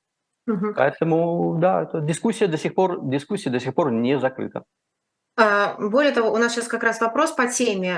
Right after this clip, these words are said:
Speaker 1: а, но он не совсем, ам, как бы широко сформулирован, там нет деталей. Вот, э, Гусич задает: «А требует ли от Швейцарии утилизировать и нацистское золото?» Просто не написано, кто требует, а, и что значит утилизировать.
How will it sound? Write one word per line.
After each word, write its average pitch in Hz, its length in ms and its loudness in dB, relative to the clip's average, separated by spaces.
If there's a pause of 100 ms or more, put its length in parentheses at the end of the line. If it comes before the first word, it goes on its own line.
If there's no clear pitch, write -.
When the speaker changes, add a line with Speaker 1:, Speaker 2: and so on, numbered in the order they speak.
Speaker 1:
а, 190 380 -2
но 214 360 0
он 214 280 0
не 214 100 2
совсем, 214 500 -2
ам, 196 500 -2
как 196 180 -4
бы 185 80 -4
широко 220 320 0
сформулирован, 226 640 0
там 208 180 -2
нет 220 160 0
деталей. 202 400 0
Вот, 185 240 -4
э, 202 300 2
Гусич 208 480 -2
задает: 214 360 2
«А - 80 2
требует 254 380 0
ли 240 80 0
от 226 100 0
Швейцарии 277 520 0
утилизировать 240 680 0
и 220 40 -4
нацистское 240 460 -2
золото?» 196 320 -2
Просто 196 180 -4
не 214 80 0
написано, 220 320 -2
кто 302 220 0
требует, 185 520 0 (520)
а, 202 280 0
и 202 60 -4
что 233 160 -4
значит 226 320 -4
утилизировать. 214 600 -2